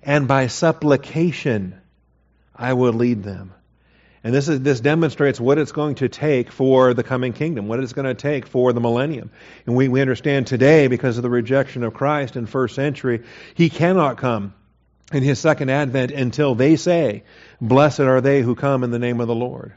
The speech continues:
right? Until they recite Psalm one eighteen with a positive volition. Until they sing their own Hosanna, their own, "O Lord, do save," all right?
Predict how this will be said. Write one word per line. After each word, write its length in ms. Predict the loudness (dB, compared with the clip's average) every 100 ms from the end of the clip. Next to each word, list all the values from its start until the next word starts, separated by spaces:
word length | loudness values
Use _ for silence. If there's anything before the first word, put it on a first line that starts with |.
| _
right? 320 | -6 -4 -4 -8 -12 -4
Until 320 | -2 2 2
they 380 | 4 4 4 2
recite 560 | 0 -2 -2 -2 -2
Psalm 280 | -2 -2 -2
one 160 | -2 -2
eighteen 540 | -4 -6 -4 -4 -2
with 160 | -4 -6
a 20 |
positive 560 | -10 -4 -4 -4 -6
volition. 600 | -4 -2 -2 -4 -10 -20 -20 _ -20 -2
Until 400 | 0 2 2 2
they 320 | 2 4 2
sing 320 | 0 -2 0
their 200 | 2 2
own 260 | 2 2 2
Hosanna, 720 | 2 0 2 2 0 -2 -6 -14 -20 -14 2
their 240 | 4 6
own, 420 | 6 6 6 4
"O 200 | 2 0
Lord, 760 | 2 2 2 4 2 0 -2 0
do 180 | 0
save," 680 | 0 -2 -4 -4 -8 -16 -20 _
all 80 | -10
right? 380 | -6 -4 -4